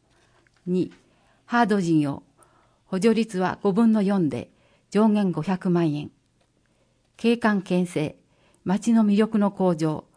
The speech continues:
伝統文化の継承及び歴史的施設の保全、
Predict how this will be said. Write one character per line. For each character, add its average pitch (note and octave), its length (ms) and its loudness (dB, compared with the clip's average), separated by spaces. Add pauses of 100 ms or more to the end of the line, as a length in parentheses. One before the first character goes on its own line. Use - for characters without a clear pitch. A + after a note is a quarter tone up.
(580)
伝 A3+ 220 2
統 A3+ 220 0
文 A3 220 0
化 F#3 120 0
の D#3 120 2
継 F#3 220 0
承 F3+ 240 0
及 E3 240 0
び D#3 260 -8 (300)
歴 F3 280 -2
史 - 120 -6
的 A3 260 -6
施 - 140 -10
設 A3 280 -4
の D3+ 100 2
保 D#3 220 -8
全、 D#3 260 -2